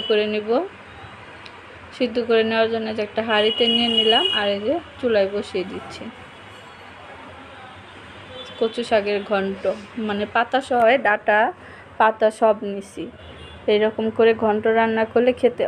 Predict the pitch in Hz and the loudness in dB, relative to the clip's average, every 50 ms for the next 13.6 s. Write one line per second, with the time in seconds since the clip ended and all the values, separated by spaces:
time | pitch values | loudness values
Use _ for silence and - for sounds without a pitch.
0 | - 220 226 233 240 233 214 226 233 196 185 190 190 185 180 185 196 - - 214 | -2 -2 -2 -2 -4 -4 -2 0 2 4 4 4 2 2 0 -2 -4 -8 -12 -12
1 | - - - - 226 208 202 202 202 202 214 208 202 - - 214 220 214 - 240 | -16 -16 -8 -4 0 2 2 2 2 2 0 -2 -2 -2 -4 -4 -4 0 -2 -2
2 | 226 - 247 233 - 226 214 214 214 214 - 233 202 208 220 220 220 226 226 220 | 0 0 -2 2 2 2 2 2 0 -4 -4 -4 -2 -2 -2 -2 -2 -4 -4 -6
3 | - 233 226 208 - 214 214 208 208 208 226 302 - - - - - - - - | -6 -6 -6 -2 0 0 0 0 -2 -4 -6 -8 -10 -14 -18 -18 -18 -16 -16 -16
4 | - - - - - - - - - - - - - - - - - - - 226 | -18 -18 -18 -18 -18 -18 -18 -18 -18 -18 -18 -16 -16 -16 -18 -18 -8 -6 -6 -2
5 | - 208 202 - 214 220 - 233 214 208 214 214 202 208 214 202 202 202 208 233 | 0 -2 0 0 -4 0 4 4 4 6 6 4 4 4 2 0 0 0 -2 -4
6 | 262 262 - 233 220 - 226 220 - 226 202 196 196 - - 226 208 208 202 202 | -6 -4 -4 -6 -4 -4 -6 -4 0 0 0 0 -2 -4 0 0 2 2 2 0
7 | 208 208 202 202 208 - 233 208 196 196 202 208 285 311 - - - - - - | -2 -4 -6 -8 -6 -4 0 0 2 4 2 2 0 -2 -8 -16 -18 -16 -16 -16
8 | - - - - - - - - - - - - - - - - - - - - | -16 -16 -16 -16 -16 -14 -14 -14 -14 -14 -16 -16 -16 -18 -16 -16 -16 -16 -18 -18
9 | - - - - - - - - - - - - - - - - - - - - | -18 -18 -18 -18 -18 -18 -18 -18 -18 -18 -18 -18 -18 -18 -18 -18 -18 -18 -18 -18
10 | - - - - - - - - - 220 220 - - 240 247 - - 240 240 233 | -18 -18 -18 -16 -16 -18 -14 -8 -6 -6 0 2 2 2 4 4 6 6 6 6
11 | - 269 254 247 - 233 214 196 214 208 202 196 196 196 196 208 202 208 208 214 | 4 2 2 4 4 4 2 4 0 -2 -2 0 0 0 2 2 4 4 4 4
12 | 233 226 226 226 226 240 220 226 - 240 214 220 240 - - 233 233 233 - 240 | 4 4 2 2 4 0 -4 -2 -4 -6 -6 -6 -8 -8 -8 -8 -8 -8 -10 -12
13 | 233 - 240 233 233 - 247 240 - 233 208 | -8 -4 -4 -4 -4 -6 -10 -4 -4 -4 -4